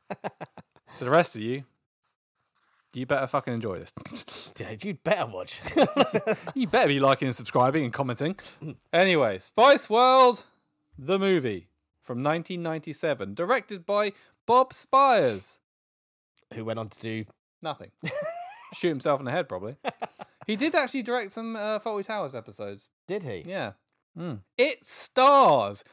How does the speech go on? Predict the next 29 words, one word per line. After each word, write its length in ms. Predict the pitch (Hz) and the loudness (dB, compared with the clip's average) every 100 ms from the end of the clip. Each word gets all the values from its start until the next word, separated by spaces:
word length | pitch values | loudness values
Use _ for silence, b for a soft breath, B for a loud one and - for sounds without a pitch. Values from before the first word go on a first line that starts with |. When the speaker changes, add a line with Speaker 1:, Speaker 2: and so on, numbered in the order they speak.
| b | b
Speaker 2:
Mel 260 | 214 269 | 4 6
B, 280 | 220 208 135 | 4 2 0
A 160 | 151 196 | 0 0
K 300 | 170 151 156 | 0 0 0
A 40 | |
Scary 420 | 147 - 208 156 | -6 0 2 2
Spice, 540 | 120 - 104 90 - - _ - | -2 -2 -4 -4 -14 -18 _ -8
Emma 240 | 165 202 | -4 -2
Bunton, 540 | 160 240 208 117 98 87 | 0 0 0 -8 -10 -14
A 160 | - 117 | -12 -12
K 160 | - 113 | -10 -6
A 260 | 127 156 147 _ - | -6 -8 -14 _ -2
Baby 320 | 170 160 104 | -2 -2 -6
Spice, 580 | - 98 87 82 - _ _ | -8 -8 -8 -10 -20 _ _
Melanie 460 | - 117 131 180 202 | -16 -10 -8 -8 -8
C, 480 | - 247 185 92 92 _ | -8 -8 -8 -10 -18 _
A 160 | 110 127 | -12 -10
K 200 | 117 123 | -6 -4
A 220 | 170 170 | -4 -8
Sporty 600 | _ - - 190 233 143 | _ -18 -2 0 0 -2
Spice, 420 | 120 117 101 87 - b b b b | -6 -6 -6 -8 -18 b b b b
Jerry 320 | - 240 254 | -6 -6 -6
Horner, 600 | 208 247 254 233 135 92 87 | -6 -2 0 0 -4 -8 -12
or 140 | 95 92 | -14 -10
Halliwell, 560 | 139 170 170 180 190 | -8 -6 -2 0 0
she 140 | 165 175 | -4 -10
was 160 | 170 | -10
known 240 | 180 185 185 | -8 -8 -6
then, 240 | 202 202 | -6 -6